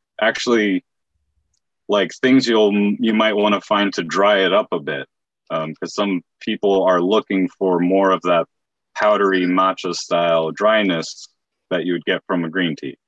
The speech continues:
And you can do that with various things, sugar cookie being one of them. Um,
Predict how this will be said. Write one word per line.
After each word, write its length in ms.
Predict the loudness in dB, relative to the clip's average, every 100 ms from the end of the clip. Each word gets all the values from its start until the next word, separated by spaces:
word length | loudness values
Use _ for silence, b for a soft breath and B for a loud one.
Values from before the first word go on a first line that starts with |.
| _ _ _ -6
And 380 | -4 -2 -4 -4
you 100 | -2
can 160 | 0
do 220 | 4 2
that 340 | 4 2 0 -4
with 200 | -8 -10 _ _ _ _ _ _ _
various 440 | 0 2 2 -2 -4
things, 360 | -4 -2 -6 -8
sugar 360 | -4 -4 -2 -4
cookie 400 | -2 -4 -2 -2
being 380 | 0 0 0 0
one 160 | 0
of 120 | -2 -4
them. 240 | -10 -10 -14 _ _ _ _ _ _
Um, 280 | -8 -8 -12